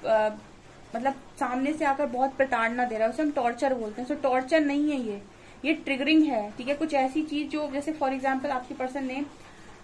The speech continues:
अ, कोई status लगा दिया और उसने वो किसी भी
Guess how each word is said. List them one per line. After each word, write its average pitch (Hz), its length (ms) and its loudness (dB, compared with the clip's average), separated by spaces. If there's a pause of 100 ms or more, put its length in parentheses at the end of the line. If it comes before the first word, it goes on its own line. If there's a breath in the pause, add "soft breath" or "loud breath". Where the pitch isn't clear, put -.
अ, 220 180 2 (100)
कोई 311 320 0
status 285 520 0
लगा 247 220 0
दिया 247 380 -2
और 254 280 0 (640)
उसने 302 220 2
वो 359 100 2
किसी 320 280 2
भी 349 380 0